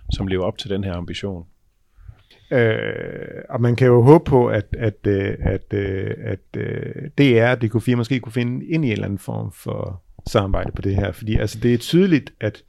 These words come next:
Speaker 2: D K fire har en interesse i det her, faktisk s-, satser på det, og, øh, D K fires ejer, øh, faktisk siger, øh, Stig Harsner hedder han, faktisk siger, jamen, det her, det er faktisk noget, de gerne vil satse endnu mere på, øh, hvis de kan f-, se for sig, at der er mulighed for et samarbejde mellem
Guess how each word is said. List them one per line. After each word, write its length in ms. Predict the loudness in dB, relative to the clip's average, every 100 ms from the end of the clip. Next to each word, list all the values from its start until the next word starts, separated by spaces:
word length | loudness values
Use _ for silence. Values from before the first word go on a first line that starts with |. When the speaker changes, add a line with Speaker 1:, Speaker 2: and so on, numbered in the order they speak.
| _ _ -6
Speaker 2:
D 20 |
K 120 | -4
fire 180 | 0 0
har 160 | 2 0
en 60 |
interesse 500 | -2 -4 -6 -6 -6
i 20 |
det 140 | -2 0
her, 160 | 0
faktisk 400 | 0 -2 -2 -4
s-, 200 | -8 -12 -20 _ -18 -16
satser 380 | 0 0 0
på 180 | 2 2
det, 160 | 2 0
og, 320 | -4 -6 -6 -16 -20 -20 _ _
øh, 400 | 0 2 2 -2
D 140 | 0 0
K 120 | 0
fires 340 | 2 2 2
ejer, 460 | -2 -2 2 4 2 0 -10 -4
øh, 160 | -2
faktisk 340 | 0 0 0 -2
siger, 280 | -2 -2 -2
øh, 240 | -6 -8
Stig 240 | -8 -4
Harsner 340 | -2 -2 -2 -2
hedder 180 | -2 -2
han, 180 | -6 -6 -10 -2
faktisk 220 | 2 2
siger, 180 | 2 0
jamen, 180 | 0 2
det 80 | 2
her, 60 |
det 80 | 0
er 40 | -2
faktisk 200 | -2 -4
noget, 120 | -4
de 60 |
gerne 240 | -2 -2 -2
vil 160 | -4 -6
satse 380 | -2 -2 -2 -6 -2
endnu 180 | 0 2
mere 160 | 0
på, 360 | -2 -2 -2 -6 -20 -20 _ -2
øh, 360 | 2 4 2
hvis 140 | 2 0
de 120 | 0
kan 100 | 0
f-, 200 | -2 -6
se 280 | -2 0 0
for 240 | 2 0
sig, 200 | 0 -4
at 120 | -4
der 60 | -2
er 60 | 0
mulighed 320 | 2 2 0
for 240 | -2 -6
et 100 | -4
samarbejde 420 | -4 -4 -4 -6
mellem 380 | -6 -6 -8 -10